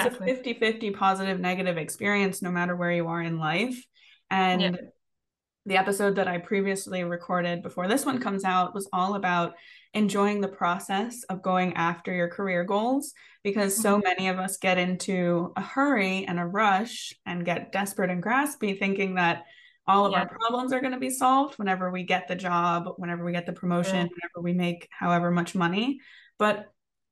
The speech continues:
Speaker 2: there's gonna be problems at that stage too. You're still gonna have a normal human brain. You're still gonna have anxiety. You're still gonna have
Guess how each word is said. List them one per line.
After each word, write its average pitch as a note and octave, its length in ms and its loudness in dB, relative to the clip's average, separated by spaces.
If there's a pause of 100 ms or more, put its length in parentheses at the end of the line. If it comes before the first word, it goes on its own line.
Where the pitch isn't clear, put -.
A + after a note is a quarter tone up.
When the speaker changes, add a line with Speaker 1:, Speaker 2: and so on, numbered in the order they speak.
(160)
Speaker 2:
there's A#3+ 200 2
gonna D#4 260 2
be F4+ 140 0
problems C#4+ 520 2
at - 160 -2
that A#3+ 200 2
stage A#3 400 -6
too. C4 280 0
You're F#3 200 0
still A#3+ 300 -2
gonna B3+ 180 -2
have A3 260 0
a G3+ 40 0
normal G3 340 0
human G3+ 340 -2
brain. F3+ 340 0
You're F3 100 -2
still F#3+ 180 -6
gonna G3+ 200 -2
have G3+ 200 -2
anxiety. F3+ 500 0
You're F3 100 -2
still G3 220 -4
gonna G3+ 240 0
have F#3 420 -2